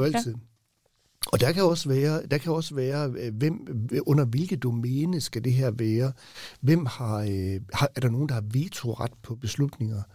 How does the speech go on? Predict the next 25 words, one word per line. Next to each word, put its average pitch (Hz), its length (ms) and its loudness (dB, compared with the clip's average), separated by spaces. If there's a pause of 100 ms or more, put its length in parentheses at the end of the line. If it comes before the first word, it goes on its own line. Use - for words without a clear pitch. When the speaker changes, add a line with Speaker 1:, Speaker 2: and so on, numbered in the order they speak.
(160)
Speaker 1:
Ja. 208 140 -2 (260)
Speaker 2:
øh, 120 240 0
i 139 120 2
forhold 131 480 -2
til, 110 420 2
til 113 160 -2
deres 107 200 2
egne 131 320 2
områder 120 540 -4
og 110 140 -6
så 117 100 -6
videre, 120 200 2
så 117 60 -4
videre. 113 140 0
Så, 127 140 -2
så, 135 140 0
så 135 140 -4
det 151 180 0
er - 80 0
egentlig 131 360 2
på, 123 220 -6
på - 160 -10
alle 165 180 4
niveauerne, 117 540 -4
den, 120 160 0